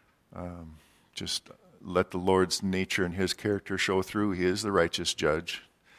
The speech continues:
In verses one and two, praising God, praising Jehovah with our whole heart, and telling of his marvelous works.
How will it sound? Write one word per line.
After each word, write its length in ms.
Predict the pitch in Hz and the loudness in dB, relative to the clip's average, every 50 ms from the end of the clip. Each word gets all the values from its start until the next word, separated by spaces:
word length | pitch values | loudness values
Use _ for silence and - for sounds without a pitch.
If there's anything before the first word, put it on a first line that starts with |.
| - - - - - - - - _ _ _ - | -20 -20 -20 -20 -20 -20 -20 -20 _ _ _ -4
In 160 | - 98 98 | -2 0 4
verses 420 | 92 120 131 127 - 120 104 95 92 | 6 6 8 8 6 4 4 2 4
one 340 | 98 107 120 131 123 110 107 | 8 10 10 12 12 10 8
and 220 | 110 107 101 - | 6 4 4 4
two, 420 | - - 139 131 120 110 107 104 98 - - - | 6 6 8 8 8 6 4 2 0 -6 -2 4
praising 400 | - 147 139 135 120 123 113 107 | 6 6 8 8 6 6 6 8
God, 360 | 101 98 98 95 90 85 - - - - - - - _ | 10 10 12 12 10 8 6 0 -14 -20 -20 -20 -20 _
praising 380 | - 107 104 104 101 110 104 95 | 0 2 2 2 2 0 0 2
Jehovah 520 | 87 92 85 98 101 98 95 90 87 87 | 2 2 4 6 6 6 8 8 6 6
with 200 | 87 92 101 - | 6 4 4 6
our 160 | 95 92 92 | 8 8 6
whole 340 | - - - - 120 113 107 | 6 2 0 4 6 6 6
heart, 400 | - 113 95 101 98 90 - - - _ _ _ - - - - _ _ _ _ - | 6 6 6 6 4 2 -4 -12 -20 _ _ _ -20 -20 -20 -20 _ _ _ _ -6
and 180 | 95 92 90 | -4 -4 -2
telling 320 | - - 113 104 104 101 101 | 2 6 8 8 8 8 6
of 120 | 90 95 | 4 6
his 240 | 101 98 98 90 87 | 6 6 6 6 4
marvelous 600 | 92 92 90 92 95 92 92 90 87 85 - - | 4 6 8 8 8 6 6 4 2 2 0 0
works. 540 | 90 90 90 92 - - - - - - | 2 2 2 2 2 -2 -4 -4 -4 -6